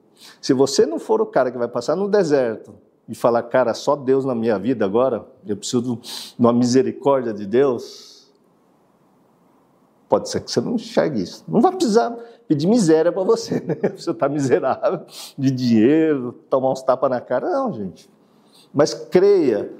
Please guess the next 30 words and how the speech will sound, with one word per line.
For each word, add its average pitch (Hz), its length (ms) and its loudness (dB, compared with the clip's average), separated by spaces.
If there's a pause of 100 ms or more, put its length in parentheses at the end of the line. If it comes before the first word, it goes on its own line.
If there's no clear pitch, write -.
(220)
se - 160 0
você 120 480 2
está 214 300 0
sem 170 220 -2
esperança, 127 760 -2
se - 160 -14
você 127 240 2
está - 260 0
lá 180 240 2 (260)
com 139 120 -4
tudo 226 240 -2
que 226 60 -10
você 233 100 2
estudou, 170 640 -2 (100)
com 123 120 -2
tudo 214 240 0
que - 80 -10
você 226 80 4
andou 208 200 0
fazendo, 123 640 -4 (640)
você 120 300 0
sente 120 320 -2
sem - 220 -2
esperança, 110 680 -2 (180)
olhe 226 260 2
pra 95 260 0
isso, 95 320 -8
olhe 240 200 0
pra 139 140 0
Jesus. 92 640 -6